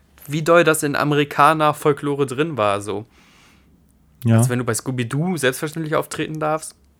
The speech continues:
Speaker 1: oder bei Fantasy Island.
Speaker 2: Mhm. Und The Fall Guy.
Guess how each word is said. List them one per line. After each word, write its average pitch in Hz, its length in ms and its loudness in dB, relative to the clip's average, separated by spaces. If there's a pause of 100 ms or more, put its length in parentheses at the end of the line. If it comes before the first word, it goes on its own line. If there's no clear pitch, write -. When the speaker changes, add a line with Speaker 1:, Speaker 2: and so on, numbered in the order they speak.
(640)
Speaker 1:
oder 117 140 -4
bei 110 100 -4
Fantasy 117 460 -10
Island. 147 380 -8 (520)
Speaker 2:
Mhm. 107 400 2 (720)
Und 101 220 -6
The - 100 -14
Fall 107 280 4
Guy. 101 500 4